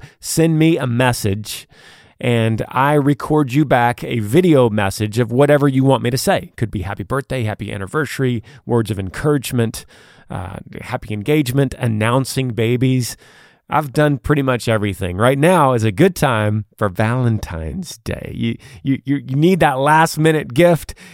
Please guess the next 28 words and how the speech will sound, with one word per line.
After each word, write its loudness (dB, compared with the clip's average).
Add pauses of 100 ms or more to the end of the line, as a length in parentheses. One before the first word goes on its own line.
(140)
You -2
need 4
me 2
to 2
say 2
something 0
last 2
minute 2
for 0
your 2
Valentine? 2 (440)
I -6
got -4
you -6
covered. -6 (280)
Just 0
go 2
to 2
cameo 2
dot 2
com 0
slash -2
Granger -2
Smith. 0 (280)
Send 0
me 0
your 0
request 0